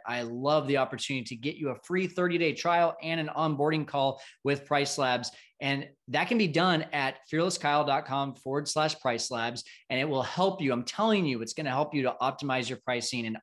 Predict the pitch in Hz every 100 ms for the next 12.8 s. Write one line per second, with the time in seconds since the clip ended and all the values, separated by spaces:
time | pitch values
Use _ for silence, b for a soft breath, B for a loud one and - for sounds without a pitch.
0 | 131 143 139 127 127 113 123 117 - 123
1 | 117 B B - 139 135 127 127 131 117
2 | 110 160 190 - 143 135 139 - - b
3 | - 117 120 185 175 151 135 135 - 135
4 | 135 - 135 120 113 110 131 135 - -
5 | 123 117 117 117 107 117 117 113 - b
6 | - 147 143 151 127 127 113 120 117 -
7 | 135 147 143 135 127 131 120 131 120 117
8 | - 120 117 117 110 - 120 107 104 123
9 | 131 120 120 113 - 120 120 113 123 113
10 | - 117 113 120 110 - 123 113 151 214
11 | 180 139 - 127 113 110 107 110 110 107
12 | 107 101 104 101 101 - 147 127